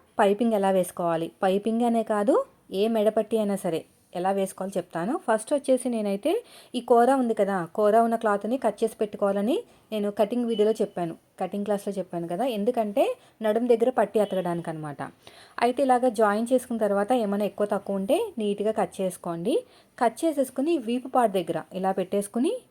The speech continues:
వీపు పాటు దగ్గర పైనుంచి కుట్టు వేసుకుంటూ రావాలి. పట్టి అతుకుతున్నాం అనమాట. ఇలా స్ట్రైట్గా డాట్ వచ్చిన చోట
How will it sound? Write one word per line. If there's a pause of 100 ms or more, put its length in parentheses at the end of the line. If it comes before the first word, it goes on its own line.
(140)
వీపు
పాటు
దగ్గర (1500)
పైనుంచి
కుట్టు
వేసుకుంటూ
రావాలి. (120)
పట్టి
అతుకుతున్నాం
అనమాట. (160)
ఇలా
స్ట్రైట్గా (140)
డాట్
వచ్చిన
చోట